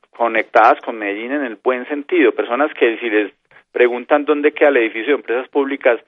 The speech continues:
muchas de ellas no tienen la menor idea dónde queda, doctor Fernando, y así ha sido también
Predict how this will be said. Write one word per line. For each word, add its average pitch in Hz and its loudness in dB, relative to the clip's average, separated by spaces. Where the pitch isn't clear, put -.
muchas 123 -4
de 131 2
ellas 135 0
no 135 -6
tienen 131 -4
la 113 0
menor 101 -6
idea 127 2
dónde 123 -2
queda, 135 2
doctor 127 -2
Fernando, 123 -2
y 98 0
así 95 -2
ha 110 2
sido 131 -4
también 107 -6